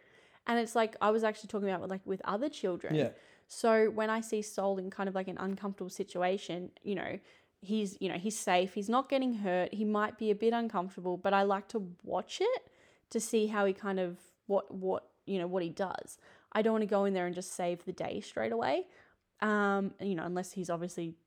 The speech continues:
Speaker 1: super upset or, you
Speaker 2: Mm.
Speaker 1: know, he's in danger or something, that's, like, totally different. But it's nice to, like, kind of just step back, step back and kind of watch them. And remember we talked about that at the playground the other day, like, when they're playing on the playground, you know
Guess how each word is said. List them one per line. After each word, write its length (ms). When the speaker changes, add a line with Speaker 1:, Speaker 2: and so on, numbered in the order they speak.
Speaker 1:
super 360
upset 360
or, 280
you 120
Speaker 2:
Mm. 40
Speaker 1:
know, 60
he's 240
in 120
danger 360
or 140
something, 320
that's, 240
like, 160
totally 260
different. 380
But 360
it's 200
nice 380
to, 80
like, 220
kind 180
of 60
just 160
step 220
back, 280
step 300
back 260
and 120
kind 160
of 100
watch 280
them. 140
And 80
remember 240
we 100
talked 240
about 160
that 140
at 60
the 60
playground 480
the 80
other 160
day, 240
like, 320
when 260
they're 100
playing 760
on 120
the 60
playground, 800
you 120
know 320